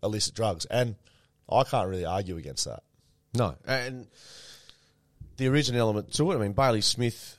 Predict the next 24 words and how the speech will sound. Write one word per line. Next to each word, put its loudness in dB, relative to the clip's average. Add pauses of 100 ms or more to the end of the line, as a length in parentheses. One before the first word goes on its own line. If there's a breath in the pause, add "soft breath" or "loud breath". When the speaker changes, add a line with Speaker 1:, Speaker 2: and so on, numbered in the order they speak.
Speaker 2:
used 0
it, -2
and -4
Jack 0 (320)
Ginnivan 2
previously 0
spoken 0
about 0
it. -6
So 0
I'm 2
not 0
dismissing -4 (360)
that, 4
and -2
but 0
I'm 0
also -2
not -4 (220)
linking -2
the -2
use -2
of -8
drugs -2